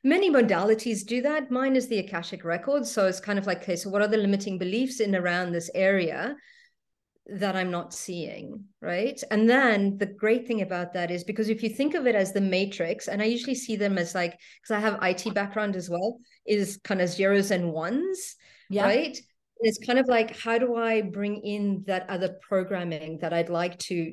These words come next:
Speaker 1: to, to reinstate the next aspect of the blueprint? So what
Speaker 2: Yeah.
Speaker 1: is the choice or the decision that will put me into a timeline of my highest potential, right? So
Speaker 2: Yeah.
Speaker 1: it, it's kind of like,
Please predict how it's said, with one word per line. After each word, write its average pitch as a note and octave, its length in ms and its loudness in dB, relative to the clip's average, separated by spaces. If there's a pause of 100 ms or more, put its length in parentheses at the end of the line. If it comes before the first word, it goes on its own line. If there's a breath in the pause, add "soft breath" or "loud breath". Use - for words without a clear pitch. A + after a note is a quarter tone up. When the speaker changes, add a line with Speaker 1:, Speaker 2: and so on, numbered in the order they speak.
Speaker 1:
to, F3 300 -2
to G3 200 -2
reinstate G3+ 920 2 (380 soft breath)
the G#3 160 2
next G#3+ 460 0 (180)
aspect G3+ 400 -4
of F#3+ 100 2
the F#3+ 80 0
blueprint? F3 640 -4
So G3+ 180 -2
what G#3 320 6
Speaker 2:
Yeah. B3 60 4
Speaker 1:
is B3+ 360 2 (540)
the G#3+ 160 6
choice G#3+ 500 6
or G3+ 140 0
the G3 160 0
decision G#3+ 560 2
that G3 140 0
will G3+ 180 -2
put B3+ 200 -6
me A#3 100 2
into G3 240 -4
a F3 40 -6
timeline F3+ 920 -2 (260 loud breath)
of F3+ 120 -2
my G#3 140 8
highest F#3+ 520 2
potential, - 800 -6 (640)
right? F#3+ 360 -2 (440 soft breath)
So A#3 280 6
Speaker 2:
Yeah. C4 80 0
Speaker 1:
it, - 180 6
it's - 380 0 (120)
kind B3 120 2
of A#3+ 140 2
like, G3+ 340 -2